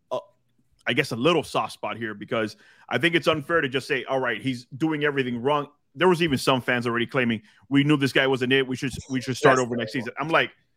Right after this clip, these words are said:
Speaker 2: But you can't,
Speaker 1: "Come
Speaker 2: you can't
Speaker 1: on,
Speaker 2: listen to
Speaker 1: man."
Speaker 2: everybody on Twitter.
Speaker 1: Right,
Speaker 2: Everybody
Speaker 1: right.
Speaker 2: likes
Speaker 1: But what
Speaker 2: Twitter.
Speaker 1: I'm saying is just there's some obviously stupid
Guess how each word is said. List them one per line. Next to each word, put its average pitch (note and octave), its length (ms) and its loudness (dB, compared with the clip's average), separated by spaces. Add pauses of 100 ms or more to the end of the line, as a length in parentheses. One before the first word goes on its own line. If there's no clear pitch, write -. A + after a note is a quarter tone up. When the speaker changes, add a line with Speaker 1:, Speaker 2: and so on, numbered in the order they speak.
(280)
Speaker 2:
But C#3 100 -8
you D3 60 -6
can't, G3+ 200 4
Speaker 1:
"Come G3 100 4
Speaker 2:
you D#3 80 -4
can't D3+ 60 2
Speaker 1:
on, B2+ 60 0
Speaker 2:
listen G#2+ 180 -6
to B2 60 -2
Speaker 1:
man." A2+ 80 0
Speaker 2:
everybody A#2 360 -2
on G#2 140 -4
Twitter. G2+ 260 -8
Speaker 1:
Right, G2+ 80 -4
Speaker 2:
Everybody F3 240 4
Speaker 1:
right. A2+ 140 0
Speaker 2:
likes D#3 80 -2
Speaker 1:
But D#3 100 -4
what E3 100 -2
Speaker 2:
Twitter. D#3+ 40 0
Speaker 1:
I'm D3+ 80 -4
saying G3+ 280 -4
is D#3 140 -6
just E3 300 0 (500)
there's D3+ 240 2
some F#3+ 380 0 (1040)
obviously C#3 320 2
stupid D3+ 420 0